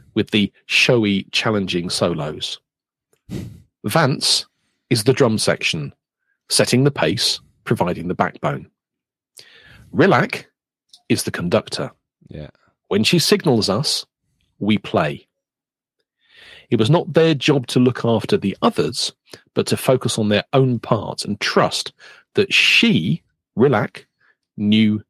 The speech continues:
Speaker 1: the symph-, the symphony.
Speaker 2: Yeah.
Speaker 1: That put a lot of things into place for me,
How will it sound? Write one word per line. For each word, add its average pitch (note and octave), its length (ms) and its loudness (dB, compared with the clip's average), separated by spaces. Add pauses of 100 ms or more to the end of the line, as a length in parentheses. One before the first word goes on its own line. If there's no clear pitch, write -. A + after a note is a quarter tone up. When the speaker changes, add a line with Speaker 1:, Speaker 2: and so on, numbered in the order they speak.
(100)
Speaker 1:
the - 80 -6
symph-, - 520 -2
the A2+ 120 0
symphony. E2 500 -4 (720)
Speaker 2:
Yeah. F2+ 200 -10 (1400)
Speaker 1:
That - 260 0
put - 140 2
a G3 80 4
lot F#3 220 2
of D#3+ 100 -2
things D#3 320 0
into D3 240 -2
place C#3+ 380 -2
for - 240 -8
me, - 260 -16